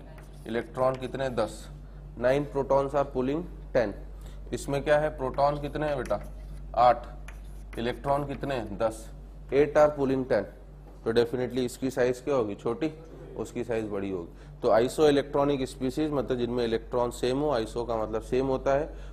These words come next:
उनके लिए सीधा सीधा rule है कि size is inversely proportional to किसके बेटा? Charge,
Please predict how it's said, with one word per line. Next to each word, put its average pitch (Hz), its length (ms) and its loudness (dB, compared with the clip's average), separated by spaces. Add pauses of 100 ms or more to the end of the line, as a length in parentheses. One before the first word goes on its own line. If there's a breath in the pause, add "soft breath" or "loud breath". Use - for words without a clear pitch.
उनके 117 260 -4
लिए 113 100 0
सीधा 123 300 0
सीधा 131 260 0
rule 127 260 0
है 139 120 0
कि 143 120 -6
size 120 440 0
is 160 220 -2 (300 loud breath)
inversely 120 640 0
proportional 117 600 -4
to 123 80 -4
किसके 123 300 -4
बेटा? 123 280 -2 (160)
Charge, - 360 -6